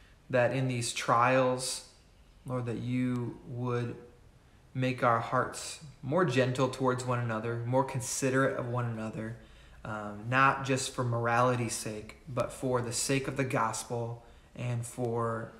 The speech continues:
the witness of your name, that we would be a light to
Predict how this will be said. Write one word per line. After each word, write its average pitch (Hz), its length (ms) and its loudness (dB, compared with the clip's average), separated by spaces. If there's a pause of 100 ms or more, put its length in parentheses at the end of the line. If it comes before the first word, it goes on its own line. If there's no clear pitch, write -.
the 123 160 -6
witness 123 540 -4 (100)
of 117 580 -4
your 135 300 4
name, 117 380 -4 (880)
that 113 340 -4
we 131 120 0
would 127 180 0
be 123 100 -2
a 120 80 0
light 117 400 -4
to 117 520 -4